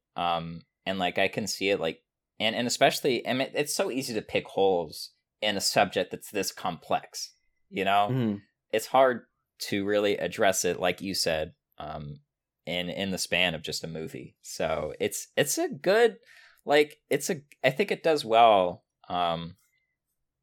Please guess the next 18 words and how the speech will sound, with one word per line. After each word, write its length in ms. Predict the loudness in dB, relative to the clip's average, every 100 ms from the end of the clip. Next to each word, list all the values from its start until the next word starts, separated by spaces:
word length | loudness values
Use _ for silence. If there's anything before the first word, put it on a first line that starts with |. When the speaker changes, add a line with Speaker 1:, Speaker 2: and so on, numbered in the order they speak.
| _ _ _ _
Speaker 1:
if, 360 | -4 -4 -8 -10
and, 240 | -8 -4
and 160 | -4 -4
correct 200 | -4 -4
me 80 | -4
if 100 | -6
I'm 160 | -4
wrong, 320 | 0 0 -2 -6
but, 180 | -8 -6
like, 200 | -8 -6
in 220 | -8 -8
the 80 | -8
sort 200 | -4 -4
of, 240 | -6 -12 -20 _
in 120 | -8 -6
the, 140 | -6
in 100 | -6
the, 280 | -6 -6